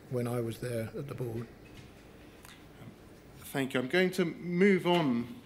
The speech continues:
Speaker 2: in time to, uh, one of our case studies from phase four, and that's the case of Julie Wolstenholme. Can we please look at W I T N zero zero two one zero one zero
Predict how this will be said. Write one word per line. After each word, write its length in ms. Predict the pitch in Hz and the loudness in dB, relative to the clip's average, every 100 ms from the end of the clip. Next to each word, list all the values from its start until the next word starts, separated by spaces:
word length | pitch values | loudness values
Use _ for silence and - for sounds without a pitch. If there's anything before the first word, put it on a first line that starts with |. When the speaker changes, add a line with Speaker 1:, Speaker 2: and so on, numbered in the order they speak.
| - - - | -18 -18 -6
Speaker 2:
in 220 | 139 135 | -2 -2
time 640 | 135 - 170 117 110 120 123 | -2 2 2 2 0 -2 -4
to, 520 | - 139 135 131 127 - - - - | -2 0 2 0 -2 -8 -18 -16 -10
uh, 80 | |
one 220 | - 143 143 | -6 -2 2
of 100 | 135 | 4
our 180 | 131 123 | 2 2
case 360 | - 180 160 | 0 0 0
studies 580 | - 139 127 123 117 113 | -2 -2 -2 -2 -2 -6
from 280 | - 131 120 | -4 -4 -4
phase 400 | - 123 113 - | -4 -4 -2 -6
four, 640 | - - 175 120 113 135 - - - - | -8 -4 0 2 0 -4 -10 -20 -14 -6
and 100 | 135 | -2
that's 200 | 127 - | -2 -4
the 80 | |
case 360 | 120 151 127 - | -6 -4 -4 -4
of 160 | 127 - | -8 -4
Julie 360 | 139 131 120 | -2 0 0
Wolstenholme. 960 | 117 151 147 - - 110 107 110 113 120 - - - - | -2 -4 -4 -6 -6 -8 -8 -8 -8 -12 -16 -20 -18 -6
Can 100 | 156 | -4
we 60 | |
please 240 | 151 156 135 | 0 0 0
look 180 | 147 147 | 0 0
at 100 | 143 | 0
W 360 | 170 156 147 | 0 2 2
I 80 | 139 | 2
T 320 | 135 - 143 | 0 -2 0
N 240 | 127 123 123 | 0 0 0
zero 340 | 139 160 139 | 0 2 2
zero 380 | 120 131 127 123 | 2 2 2 0
two 420 | - - 196 165 | -4 -2 0 0
one 340 | 123 123 117 | 0 0 -2
zero 440 | 113 135 127 123 127 | 0 0 2 2 2
one 560 | 120 123 127 123 123 - | 0 -2 -2 -2 -4 -8
zero 440 | 117 120 113 113 | -6 -2 -2 -4